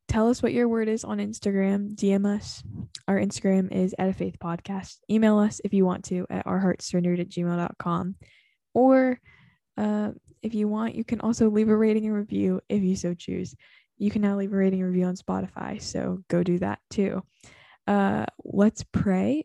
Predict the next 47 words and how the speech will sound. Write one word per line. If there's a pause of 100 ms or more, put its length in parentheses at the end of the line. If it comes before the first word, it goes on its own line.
(160)
and (160)
we (100)
hope
you
guys
have
a
happy
new
year, (520)
and
we
can't
wait
to
talk
to
you
in
twenty
twenty-two. (400)
Whoa,
that's
weird
to
say. (360)
Before
we
do
that, (120)
let's
pray. (1040)
Dear
Lord,
thank
you
for
today. (400)
I
thank
you
for
the
opportunity
to
sit
down